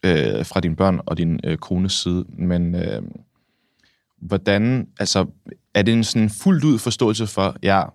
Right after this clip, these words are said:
du har en kæmpe, kæmpe sag, eller er det sådan en, at man, de må vel stadig have en eller anden form for sådan en, "Ah, men kunne han ikke bare droppe den sag?" Eller sådan, "Vi savner ham herhjemme," eller, "Han er næsten aldrig hjemme." Hvis det var det, der var tilfældet. Er det ikke stadig svært at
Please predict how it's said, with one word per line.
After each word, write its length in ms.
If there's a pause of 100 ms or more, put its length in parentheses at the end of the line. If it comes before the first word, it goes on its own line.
(200)
du 80
har 140
en 160
kæmpe, 260
kæmpe 320
sag, 280
eller 160
er 40
det 80
sådan 200
en, 80
at 180
man, 340 (400)
de 60
må 100
vel 120
stadig 320
have 140
en 60
eller 120
anden 160
form 200
for 80
sådan 220
en, 220 (720)
"Ah, 140
men 100
kunne 160
han 60
ikke 120
bare 240 (1300)
droppe 260
den 160
sag?" 280
Eller 180
sådan, 440
"Vi 140
savner 360
ham 200
herhjemme," 420
eller, 260
"Han 160
er 160
næsten 300
aldrig 100
hjemme." 180
Hvis 160
det 100
var 60
det, 180
der 80
var 80
tilfældet. 500 (880)
Er 60
det 40
ikke 140
stadig 320
svært 420
at 300